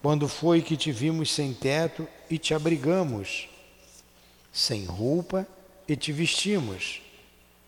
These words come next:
Ou enfermo ou no cárcere e te fomos visitar?" E o rei lhes responderá: "Em verdade vos digo, todas as vezes que fizeste isto a um destes meus irmã-,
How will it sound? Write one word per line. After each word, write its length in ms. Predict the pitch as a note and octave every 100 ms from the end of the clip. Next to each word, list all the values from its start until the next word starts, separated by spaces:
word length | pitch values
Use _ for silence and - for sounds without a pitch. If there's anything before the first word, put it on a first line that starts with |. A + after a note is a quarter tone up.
| - - - -
Ou 320 | - G#3+ A3+ A3+
enfermo 760 | A3 A#3 - D3 C#3+ B2 B2 B2
ou 160 | - C3+
no 160 | B2 A2+
cárcere 600 | - B2+ C#3 - B2+ B2
e 100 | A#2
te 160 | B2+
fomos 400 | - A2+ G#2+ A2+
visitar?" 580 | G2 G#2+ A2 - F2+ E2+ - - - - - - -
E 100 | F3+
o 60 | F#3
rei 500 | B2+ B2 C3 B2+ - - - -
lhes 600 | A#2+ A#2+ A#2 A#2 - -
responderá: 880 | F2+ A#2+ - - A#2+ A#2 A2+ F2 - - - - - - - - -
"Em 180 | B2 A#2+
verdade 680 | C3 A2+ A2+ C3 D3+ C#3
vos 260 | B2+ C#3 G#2
digo, 400 | B2 D3+ A2+ F#2 - - - - - - -
todas 400 | D3 F#3+ F3+ D#3
as 180 | F3 B2+
vezes 540 | B2 D#3 D#3 C#3 C#3+
que 120 | -
fizeste 560 | C3+ C#3+ G#2+ C3+ C3 -
isto 360 | C3 B2 - C3+
a 40 |
um 140 | B2+
destes 420 | A2+ A#2 - A2+ G#2
meus 360 | A2+ F#3 - -
irmã-, 440 | D#3+ C#3 C3+